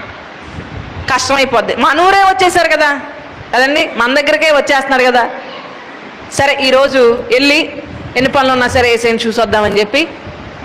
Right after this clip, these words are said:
బయలుదేరాడండి. నీట్గా రెడీ అయ్యి ఇంట్లో బయలుదేరి వెళ్ళాడండి. మొత్తానికి చాలా జనసమూహం ఉన్నారు అక్కడ, యేసయ్య చుట్టూ,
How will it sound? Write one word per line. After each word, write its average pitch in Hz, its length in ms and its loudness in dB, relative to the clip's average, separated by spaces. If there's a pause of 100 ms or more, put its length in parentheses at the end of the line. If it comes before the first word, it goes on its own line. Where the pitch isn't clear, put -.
(160)
బయలుదేరాడండి. 220 680 2 (1120)
నీట్గా 240 280 2
రెడీ 240 240 2
అయ్యి 254 140 2
ఇంట్లో 285 360 2 (480)
బయలుదేరి 285 680 2 (560)
వెళ్ళాడండి. 285 500 2
మొత్తానికి 254 640 2 (480)
చాలా 302 680 4
జనసమూహం 254 600 0
ఉన్నారు 220 220 2
అక్కడ, 185 160 -4 (520)
యేసయ్య 226 300 2 (100)
చుట్టూ, - 180 -4